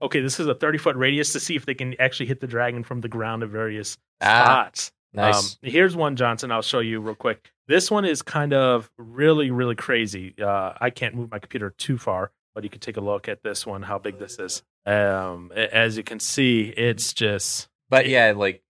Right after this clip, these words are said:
Speaker 2: like I said, people, you know, like, I mean, you've seen some impressive model railroads, and that's probably what most people would think of, but, like, there are literally maps that are that detailed, that nice, and, like, you know,
Speaker 1: Yeah.
Speaker 2: hundreds of,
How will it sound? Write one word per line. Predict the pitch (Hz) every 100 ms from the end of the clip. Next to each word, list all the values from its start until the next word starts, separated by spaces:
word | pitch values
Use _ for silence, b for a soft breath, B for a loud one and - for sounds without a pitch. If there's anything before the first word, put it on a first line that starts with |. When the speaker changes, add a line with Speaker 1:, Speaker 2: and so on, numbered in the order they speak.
| _ _
Speaker 2:
like | 113 117
I |
said, | 104 127 95 -
people, | 143 139 127 123
you | 110
know, | 101 92 87 _ _ -
like, | 107 101 110
I | 110
mean, | 107 104
you've | 98 - 139 131
seen | - 147
some | 131 131
impressive | 113 127 123 110
model | 113 110
railroads, | 104 107 107 98 98 101
and | 95
that's | 101
probably | 127 113 101
what | 101 104
most | 98
people | - 101 98
would | 92
think | - 101
of, | 98 82
but, | 95 104
like, | 98 92
there | 107 113
are | 98 101
literally | 95 101 98 92
maps | 92 85 -
that | 98 92
are | 90 87 -
that | 92 87 92 101 92 85
detailed, | 98 95 - 87 82 80
that | 95 85 87 95 98
nice, | 92 92 87 85 82 - _ _
and, | 90 87 85
like, | 85 80 -
you | 98
know, | 85 80 - _ _ _
Speaker 1:
Yeah. | 131
Speaker 2:
hundreds | 117 131 131 117
of, | 110